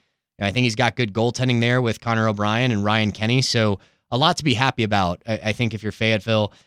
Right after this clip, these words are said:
So Fayetteville in one, Pensacola in two, Birmingham three, Peoria four, Roanoke five, Huntsville at the number six spot. So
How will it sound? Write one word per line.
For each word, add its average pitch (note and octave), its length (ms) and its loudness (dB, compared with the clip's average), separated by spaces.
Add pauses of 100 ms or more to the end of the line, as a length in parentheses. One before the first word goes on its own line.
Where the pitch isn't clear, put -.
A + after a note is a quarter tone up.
(120)
So A#2 160 -2
Fayetteville C3+ 400 0
in B2 80 2
one, C3 260 2
Pensacola B2+ 580 0
in A2+ 120 2
two, B2 320 0
Birmingham A#2 500 0
three, A#2+ 380 0
Peoria A2+ 400 -2
four, A#2 260 -2
Roanoke G#2+ 340 0
five, A2 360 0 (360)
Huntsville D#3 340 2
at C#3+ 60 -2
the C#3+ 80 0
number C3+ 180 2
six - 280 0
spot. F2+ 320 0
So B2+ 340 2